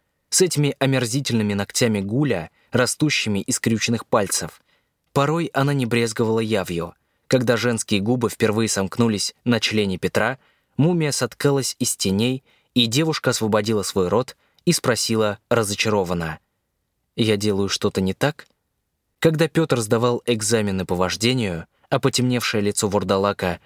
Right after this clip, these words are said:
возникло в зеркале заднего вида. Из-за него Петр прослыл чудиком, не женился, едва не сдох от передоза. Из-за мумии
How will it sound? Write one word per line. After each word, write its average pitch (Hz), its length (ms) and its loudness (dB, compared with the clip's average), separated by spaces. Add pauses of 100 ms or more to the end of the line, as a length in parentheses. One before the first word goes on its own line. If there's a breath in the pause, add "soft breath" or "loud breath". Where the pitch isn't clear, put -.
возникло 104 560 0
в 87 40 -8
зеркале 101 420 0
заднего 95 400 0
вида. 92 420 -4 (840)
Из-за 120 240 0
него 156 260 0
Петр 156 340 0
прослыл 123 440 0
чудиком, 95 640 -2 (220)
не 135 180 4
женился, 120 760 -4 (220)
едва 123 400 0
не 127 100 0
сдох 113 440 -2
от - 160 -4
передоза. 101 640 0 (480)
Из-за 110 260 2
мумии 95 560 -2